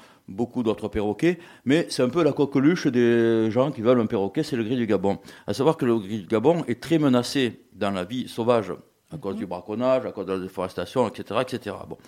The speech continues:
Speaker 1: ça, c'est ce que j'explique dans les émissions. Et, euh, du coup, euh, on ne peut plus l'avoir librement. Ce qui veut dire qu'il faut montrer à l'État patte blanche. C'est-à-dire que c'est, si vous, demain, Michel, vous voulez acheter un gris du Gabon, eh bien, euh, on va vous demander, mais, euh,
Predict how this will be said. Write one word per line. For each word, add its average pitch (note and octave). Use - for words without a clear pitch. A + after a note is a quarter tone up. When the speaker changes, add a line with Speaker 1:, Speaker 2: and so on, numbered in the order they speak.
Speaker 1:
ça, C3+
c'est -
ce B2+
que A2
j'explique B2
dans A#2+
les A2
émissions. G#2
Et, C3+
euh, A#2
du B2+
coup, A#3+
euh, A2+
on C3+
ne C3+
peut C3
plus A3
l'avoir D#3
librement. A#2
Ce -
qui C#3
veut C3
dire F#3
qu'il B2
faut C3+
montrer B2
à A#2
l'État B2+
patte E3
blanche. A#2+
C'est-à-dire G#2
que -
c'est, -
si -
vous, A#2+
demain, A2+
Michel, G#2+
vous G#2
voulez G2+
acheter G#2
un G#2+
gris G2+
du G2
Gabon, B2+
eh A#2+
bien, E3+
euh, A#2+
on B2
va C3
vous C3+
demander, C3+
mais, A#2+
euh, F2+